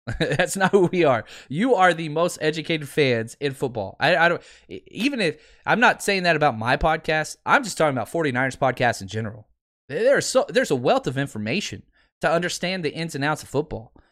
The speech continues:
And it's not just me. Hopefully I contribute to that. But there's so many people out there explaining things and breaking things down for the forty-niners that, good gosh, we are, <laughs> we're in another level, okay? That's just what it is. We have, we have the best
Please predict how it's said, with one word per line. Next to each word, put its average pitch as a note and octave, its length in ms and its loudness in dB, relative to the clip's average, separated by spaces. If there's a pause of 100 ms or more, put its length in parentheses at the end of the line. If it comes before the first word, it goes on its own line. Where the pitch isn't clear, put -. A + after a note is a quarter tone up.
(240)
And C3 340 -2
it's C#3+ 300 -6
not F3+ 240 0
just F3 280 -4
me. D3 420 -4
Hopefully D#3+ 380 0
I C#3 140 2
contribute A3 520 -6
to A#2 100 -8
that. A2 320 -12 (480)
But E3 100 0
there's F#3+ 160 -4
so A3+ 180 2
many B3+ 140 -2
people F#3 280 -2
out E3+ 160 2
there D3+ 120 0
explaining F#3 480 -4
things C3 240 -4
and G#2+ 80 -6
breaking E3 320 -2
things C#3 260 -4
down E3+ 220 -2
for D3 140 -4
the A#2 80 -4
forty-niners C3 580 0
that, - 200 -10
good G#3 220 -4
gosh, E3+ 460 -2 (880)
we F3+ 300 -2
are, C3 340 2 (240)
<laughs> - 240 -8
we're G#3 280 8
in A3+ 80 6
another E3 380 4
level, A#2+ 480 0
okay? B2+ 540 -4
That's D3 240 -4
just F#3 160 -6
what G3 160 2
it E3 100 0
is. G3 240 0
We C3 140 -2
have, F3+ 140 4
we E3 140 0
have F#3 120 0
the D3+ 140 -8
best C3 760 -6